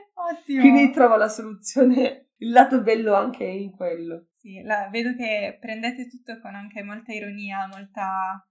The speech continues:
Speaker 1: leggerezza. E invece, ritornando un po' alla tua carriera sportiva, quali sono i tuoi progetti per il futuro? Pensi di com-,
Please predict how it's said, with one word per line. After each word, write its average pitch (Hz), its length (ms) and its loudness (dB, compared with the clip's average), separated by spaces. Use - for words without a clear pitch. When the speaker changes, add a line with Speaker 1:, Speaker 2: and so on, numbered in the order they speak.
Speaker 1:
leggerezza. 185 1000 -14
E 233 720 -2
invece, 214 440 -8
ritornando 262 600 2
un 220 80 -6
po' 233 120 0
alla 208 560 4
tua 202 540 -4
carriera 208 640 0
sportiva, 196 960 -14
quali 285 240 -6
sono 311 240 -4
i 214 60 -6
tuoi 202 140 -10
progetti 202 520 -12
per 202 140 -12
il 196 140 -12
futuro? 185 840 -8
Pensi 214 360 -6
di 208 440 -12
com-, 202 320 -12